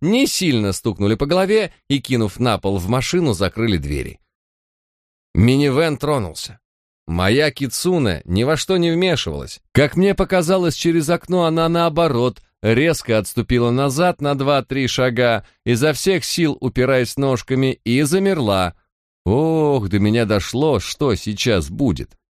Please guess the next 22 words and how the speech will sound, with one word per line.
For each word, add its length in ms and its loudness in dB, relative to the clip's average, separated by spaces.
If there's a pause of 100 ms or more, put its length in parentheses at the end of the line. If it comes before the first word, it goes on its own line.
(140)
"Банзай!" 1120 0 (500)
Заднее 500 2
стекло 440 0
разлетелось 720 0
в 180 -2
брызги, 600 0 (120)
словно 440 0
от 120 -4
прямого 440 2
попадания 600 0
ракетой, 680 -2 (160)
в 220 4
нашем 400 0
случае 560 0
от 280 -2
фарфорового 880 0 (160)
лба 560 0
японской 680 -2
лисички. 680 -4 (240)
Четверка 560 2
молчаливых 800 0
мужчин 680 -2